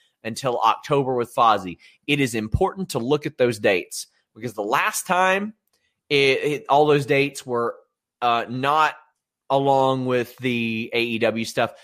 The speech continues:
His cruise is in between Dynamites next, like,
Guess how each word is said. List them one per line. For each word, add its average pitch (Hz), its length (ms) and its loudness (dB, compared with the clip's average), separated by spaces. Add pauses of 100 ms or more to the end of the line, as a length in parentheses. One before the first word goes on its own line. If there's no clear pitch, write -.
(180)
His 123 220 -2
cruise 147 800 0
is 135 240 0
in 147 300 0
between 147 600 -4
Dynamites 165 840 -4 (580)
next, 165 380 -2
like, 160 380 2